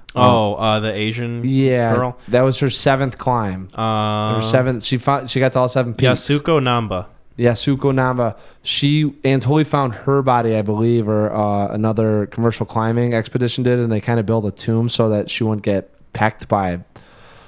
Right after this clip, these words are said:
Speaker 2: whatever eats you at those conditions.
Speaker 1: Yeah.
Speaker 2: Uh, and then her fiance or her husband or the widow actually asked that she be brought down. So, uh, some of the bodies were found.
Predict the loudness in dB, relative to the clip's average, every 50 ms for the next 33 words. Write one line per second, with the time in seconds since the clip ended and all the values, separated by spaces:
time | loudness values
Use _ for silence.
0 | -20 _ _ -2 0 0 0 0 -2 -4 -4 -4 -4 -4 -4 -4 -2 0 2 2
1 | 2 2 0 0 0 0 0 -4 -6 -10 _ -14 -8 -2 0 0 0 0 0 0
2 | -2 -2 -2 -4 -6 -4 -4 -2 -2 -4 -6 -10 -14 -10 -2 0 2 4 4 4
3 | 2 0 0 0 0 2 2 2 2 0 0 -2 -2 0 0 2 2 0 -2 -2
4 | -2 -2 0 0 -2 -2 -2 0 0 0 2 2 0 0 0 0 0 0 0 0
5 | 0 -2 0 -2 -2 0 0 0 0 0 0 -2 0 0 0 0 0 0 0 0
6 | 0 0 -2 -2 -2 -2 -2 0 0 -2 -2 -4 -2 -4 -4 -4 -6 -10 -10 -8
7 | -6 -6 -6 -6 -4 -4 -4 -4 -4 -6 -8 -8 -8 -12 -14 -16 -18 _ -20 -20
8 | -20 -20 -20 -20 -20 -20 -20 -16 -8 0 2 4 4 4 0 -2 -8 -16 -6 -2
9 | 0 0 0 0 0 0 0 0 2 2 4 4 4 2 2 0 -2 -4 0 0
10 | 2 2 2 2 0 -2 -4 -6 -12